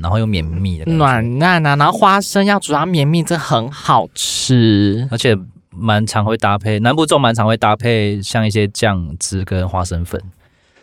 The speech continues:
Speaker 1: 对，
Speaker 2: 嗯。
Speaker 1: 北部的话是比较偏甜辣酱。
Speaker 2: 对，啊，一定要爱滋味。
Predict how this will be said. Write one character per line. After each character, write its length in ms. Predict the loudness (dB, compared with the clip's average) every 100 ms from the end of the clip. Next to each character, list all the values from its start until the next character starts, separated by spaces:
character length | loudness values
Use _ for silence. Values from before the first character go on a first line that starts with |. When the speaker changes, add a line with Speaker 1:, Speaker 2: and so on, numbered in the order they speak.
| _
Speaker 1:
对， 140 | 0
Speaker 2:
嗯。 300 | 2 4 4
Speaker 1:
北 160 | 2 0
部 100 | 2
的 60 | 4
话 160 | 4
是 120 | 4
比 40 | 2
较 180 | 2 0 _ _ _ _ _ -12
偏 360 | 0 2 2
甜 220 | -2 -4
辣 240 | -2 -2 -2
酱。 260 | -6 -8 -10 -14 -16 _ _
Speaker 2:
对， 180 | -2 0
啊， 160 | 0
一 60 | 0
定 80 | 2
要 40 |
爱 120 | 0
滋 200 | 0 0
味。 340 | 2 2 0